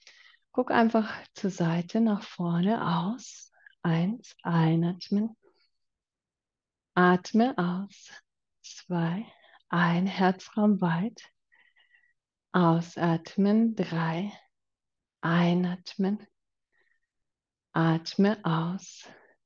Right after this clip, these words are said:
Vielleicht ein bisschen tiefer sitzen. Vier. Einatmen. Atme aus. Fünf. Rechter Arm nach vorne ein.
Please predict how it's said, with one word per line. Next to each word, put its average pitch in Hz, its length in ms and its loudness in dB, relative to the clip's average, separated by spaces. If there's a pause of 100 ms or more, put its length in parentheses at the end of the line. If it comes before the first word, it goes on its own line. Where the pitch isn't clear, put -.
(380)
Vielleicht - 340 -10
ein 190 80 0
bisschen 220 400 4
tiefer 185 440 0
sitzen. 190 600 -4
Vier. 190 580 -2 (720)
Einatmen. 185 1160 2 (1200)
Atme 165 960 2
aus. - 680 -8 (480)
Fünf. 208 500 -2 (560)
Rechter 170 500 6
Arm 220 200 6
nach 247 140 2
vorne 233 400 4
ein. 180 400 -6